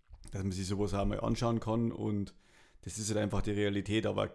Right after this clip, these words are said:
da hinzuschauen fehlt halt oftmals vielen Leuten schwer und wir haben ein paar, äh, Filme mit verlinkt und vielleicht hat der ein oder andere Lust, einmal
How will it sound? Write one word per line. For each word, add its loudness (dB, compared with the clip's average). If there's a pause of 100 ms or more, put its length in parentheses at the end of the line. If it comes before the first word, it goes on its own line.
(520)
da -2
hinzuschauen 0
fehlt -4
halt -4 (460)
oftmals 0
vielen 2
Leuten 0
schwer 0 (640)
und -2 (540)
wir -2
haben 6
ein 4
paar, 8
äh, 6
Filme 2
mit 0
verlinkt -2
und -6 (120)
vielleicht -4
hat -2
der -2
ein -2
oder -4
andere -2
Lust, 2
einmal 0